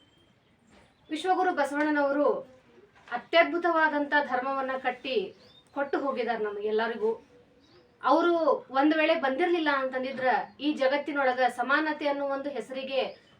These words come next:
ಅರ್ಥನೇ ಇರ್ತಿರ್ಲಿಲ್ವೇನೋ ಅಂತ ಎಷ್ಟೋ ಸರಿ ನನಗ್ ಅನ್ಸಿದ್ದುಂಟು. ಅವರು ಹೇಳಿದ ತತ್ವಗಳಲ್ಲಿ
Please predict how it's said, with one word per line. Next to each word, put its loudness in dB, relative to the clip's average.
ಅರ್ಥನೇ 0
ಇರ್ತಿರ್ಲಿಲ್ವೇನೋ -2
ಅಂತ -4
ಎಷ್ಟೋ -2
ಸರಿ -4
ನನಗ್ -2
ಅನ್ಸಿದ್ದುಂಟು. -4
ಅವರು 2
ಹೇಳಿದ 2
ತತ್ವಗಳಲ್ಲಿ 0